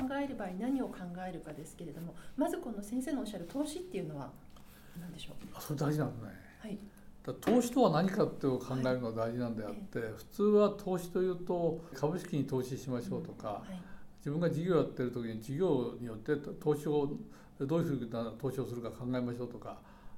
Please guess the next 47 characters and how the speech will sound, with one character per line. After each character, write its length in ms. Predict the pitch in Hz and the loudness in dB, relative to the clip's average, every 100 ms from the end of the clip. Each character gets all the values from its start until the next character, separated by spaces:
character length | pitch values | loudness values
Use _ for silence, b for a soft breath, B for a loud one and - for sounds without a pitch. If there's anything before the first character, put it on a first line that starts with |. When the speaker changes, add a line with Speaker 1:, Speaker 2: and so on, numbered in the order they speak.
| - 180 | -6 0
Speaker 2:
い 40 | |
う 120 | 196 | 2
意 100 | 202 | 2
味 220 | - 175 | 0 0
で、 200 | 131 117 107 | 2 2 -2
普 120 | - | -8
通 340 | - 247 240 | -2 2 6
の 140 | 233 240 | 4 4
人 220 | - 208 | 2 4
が 360 | 185 123 117 B B - | 4 4 0 B B -2
投 160 | 175 | 0
資 100 | 170 | 0
と 120 | 170 | -2
し 80 | - | -2
て 180 | - 160 | 0 2
イ 80 | 156 | 4
メ 120 | 170 | 4
ー 100 | 135 | 4
ジ 40 | |
持 120 | 120 120 | 2 -2
っ 20 | |
て 160 | - | -4
る 100 | 110 | -6
の 100 | 120 | -4
を 220 | 117 104 - B B - | -6 -8 -12 B B -2
投 160 | 151 | 0
資 100 | - 147 | 0 -2
と 40 | |
し 80 | - | -4
て 60 | |
考 120 | 127 127 | -4 -2
え 20 | |
ま 140 | 123 120 - | -2 -2 -6
す 100 | 151 | -6
ね。 80 | 123 | -4
Speaker 1:
は 60 | |
い。 40 | 107 196 180 B B - | -6 -8 -10 B B -8
Speaker 2:
と 120 | 165 | -4
こ 100 | 170 | 2
ろ 160 | 214 208 | 4 6
が、 400 | 175 139 120 113 | 8 8 6 2
そ 140 | 160 | 0
の 100 | 170 | 0
投 240 | 170 190 202 | 0 0 0
資 140 | 214 | 2
を 80 | 196 | 0
考 240 | 190 190 | 0 0